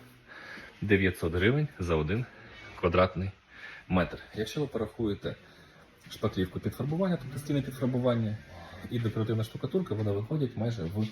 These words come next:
однакову ціну. Це якщо ми говоримо про великі слоя, це щось індивідуальне, окремі елементи, вони будуть трошки дорожчі, в залежності від використаних матеріалів і витраченого часу на це. Але,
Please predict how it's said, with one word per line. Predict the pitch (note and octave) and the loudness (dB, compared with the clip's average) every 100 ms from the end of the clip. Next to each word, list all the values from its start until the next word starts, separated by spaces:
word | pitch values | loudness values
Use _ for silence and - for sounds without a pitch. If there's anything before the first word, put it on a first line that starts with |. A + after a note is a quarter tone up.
| - - | -6 -8
однакову | - G2 F#2+ E2 E2 | -4 0 0 -2 -6
ціну. | - - - - - | -6 -10 -10 -16 -14
Це | - D3 | -4 -2
якщо | C3+ A2+ | 0 2
ми | G#2+ | 2
говоримо | A2 A2 F#2+ F2+ | 2 0 0 -2
про | G2 | -2
великі | G2 G2+ F#2 E2 - - - - | 0 0 -2 -6 -10 -16 -20 -20
слоя, | - F#2+ G#2 F3 D3+ | -2 4 6 6 4
це | G#2 | -2
щось | - G#2 G2 | 0 0 0
індивідуальне, | F#2+ F#2 F#2+ D3 D#3+ A#2 - | 0 2 2 2 2 -2 -2
окремі | G#2 A2 G2 F#2 | 4 6 6 2
елементи, | F#2+ F#2+ F2+ E2+ - | 2 2 2 0 -2
вони | C3 F3 | 2 4
будуть | A#2+ A2+ F2 | 4 2 0
трошки | - - D2 | -6 -6 -6
дорожчі, | - - - - - - - | -6 -8 -10 -16 -16 -16 -6
в | G2 | 2
залежності | G#2 A2+ F#2 - | 4 4 2 -2
від | E2+ E2 - | -4 -4 -2
використаних | F#2+ F2+ F2 E2+ - | -2 -2 -2 -2 -2
матеріалів | E2 G2 A2+ F#2+ - | -4 0 2 0 -4
і | - - E2+ | -10 -10 -4
витраченого | F2+ F#2+ - D#2+ D#2 | -2 -2 -2 -2 -2
часу | D2 D#2 E2 | -2 -4 -4
на | C#2 | -6
це. | - - - - - | -6 -8 -10 -12 0
Але, | F#2+ D3 | 2 2